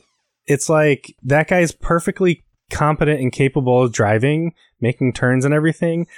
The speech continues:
And then when they slide off the car and he's free, he looks and he sees them and he's like, "Oh," and he looks back straight and he's driving. And for no fucking reason, and I think this was an added scene, he hits something and f-, and flips over.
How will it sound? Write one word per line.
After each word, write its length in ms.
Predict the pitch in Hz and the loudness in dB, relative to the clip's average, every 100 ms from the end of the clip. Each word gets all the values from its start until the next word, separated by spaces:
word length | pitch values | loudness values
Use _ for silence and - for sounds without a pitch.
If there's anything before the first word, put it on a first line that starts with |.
| - _ - | -20 _ -2
And 160 | 131 | 0
then 180 | 156 190 | 2 2
when 120 | 160 | 2
they 120 | 139 | 2
slide 380 | 127 - 139 143 | 0 0 2 2
off 200 | 143 143 | 0 0
the 100 | 120 | -4
car 440 | - 220 151 110 110 | -2 0 2 2 0
and 140 | 117 | 0
he's 160 | 113 - | -2 -4
free, 400 | - 208 147 104 | -4 0 0 -2
he 180 | - 113 | -2 0
looks 280 | 135 175 | 0 0
and 80 | 135 | -2
he 60 | 120 | -2
sees 260 | - 175 | -2 -2
them 100 | 143 | 0
and 80 | 117 | 0
he's 80 | 110 | 0
like, 120 | 113 - | -2 0
"Oh," 280 | 226 117 87 - - - - | 0 0 -2 -14 -20 -12 -2
and 80 | |
he 80 | 127 | 2
looks 180 | 151 - | 2 0
back 200 | 170 156 | -2 -2
straight 200 | - 196 | -2 0
and 60 | 160 | 0
he's 140 | 113 | 0
driving. 500 | 127 147 151 113 110 - _ - - | 2 2 2 0 -2 -6 _ -12 -4
And 180 | 135 131 | -2 0
for 140 | 165 | 0
no 280 | 135 139 175 | 2 2 0
fucking 320 | - 190 170 | 0 -2 0
reason, 380 | 139 170 127 110 | 0 0 0 0
and 100 | 110 | 0
I 60 | |
think 200 | 117 151 156 | 0 -2 -2
this 120 | 156 | 0
was 140 | 135 | 0
an 80 | 123 | 0
added 300 | 120 120 110 | 0 0 -2
scene, 480 | - 185 117 98 110 _ _ _ _ | -2 -2 0 -4 -6 _ _ _ _
he 160 | 165 | -4
hits 240 | 147 208 - | -2 -2 -2
something 340 | 165 - 147 | -4 -2 0
and 140 | 131 117 | 0 -2
f-, 180 | - - | -8 -6
and 200 | 131 123 | -4 -2
flips 300 | - 147 - | -2 -4 0
over. 340 | 185 123 87 | -2 -2 -8